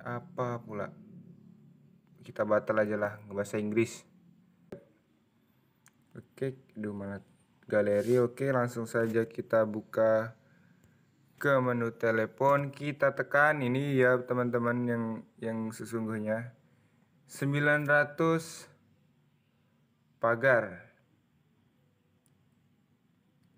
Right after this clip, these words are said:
Karena beberapa ha-, jam ke, ke tadi itu ada S M S ya teman-teman. Ini seperti ini S M S-nya.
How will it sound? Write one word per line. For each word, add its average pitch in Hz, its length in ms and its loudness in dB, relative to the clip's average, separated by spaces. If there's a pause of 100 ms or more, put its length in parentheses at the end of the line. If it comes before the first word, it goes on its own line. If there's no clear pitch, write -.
(300)
Karena 139 800 2 (1040)
beberapa 165 960 4 (1040)
ha-, 131 320 -8
jam 127 400 0
ke, 131 240 0 (320)
ke - 80 -20
tadi 120 440 0 (840)
itu - 260 -6
ada 151 320 4
S 151 160 0
M 147 160 -2
S 151 220 -2
ya 131 100 -2
teman-teman. 123 480 -6
Ini 120 160 -4
seperti 123 400 -4
ini 123 140 2
S 123 100 -10
M 117 80 -10
S-nya. - 240 -18